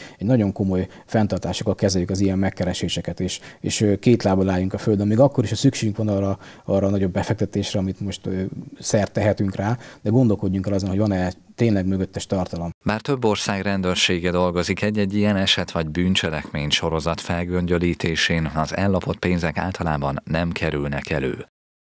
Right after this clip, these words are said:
Speaker 2: A bűnmegelőzési osztályvezető szerint egy kis odafigyeléssel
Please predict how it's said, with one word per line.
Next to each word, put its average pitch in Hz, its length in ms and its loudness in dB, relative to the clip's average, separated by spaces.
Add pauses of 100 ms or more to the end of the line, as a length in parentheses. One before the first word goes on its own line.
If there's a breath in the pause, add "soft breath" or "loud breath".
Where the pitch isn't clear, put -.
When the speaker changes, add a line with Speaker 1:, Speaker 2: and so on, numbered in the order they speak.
(120)
Speaker 2:
A - 140 -2
bűnmegelőzési 78 960 0
osztályvezető 85 720 -2
szerint 90 380 -2
egy 80 160 -2
kis - 300 -2
odafigyeléssel 101 880 0